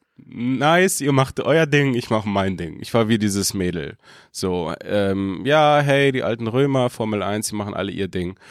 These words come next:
Ähm, und, und ich hab damit, also so, ich, bi-, ich, ey, ich feier auch nicht krass schnell. Ich hab so mit schnell, ich fahr gerne Auto, ich bin schon, also das, also den Part mag ich, aber das ist, äh,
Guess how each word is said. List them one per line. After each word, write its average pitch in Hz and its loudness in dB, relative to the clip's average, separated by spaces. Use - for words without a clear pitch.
Ähm, 117 4
und, 120 2
und 131 4
ich 127 0
hab 143 -4
damit, 135 0
also 117 0
so, 110 4
ich, - -6
bi-, - -4
ich, 143 -2
ey, 143 2
ich 147 0
feier 160 4
auch 143 4
nicht 143 0
krass 135 0
schnell. 135 0
Ich 131 -2
hab 156 -4
so 156 0
mit 139 0
schnell, 139 0
ich 120 -6
fahr 175 4
gerne 170 4
Auto, 208 2
ich 175 -6
bin 165 -4
schon, 175 2
also 127 -4
das, 143 -6
also 123 -6
den 139 0
Part 139 0
mag 135 2
ich, 202 -6
aber 131 4
das 131 -2
ist, - 0
äh, 127 4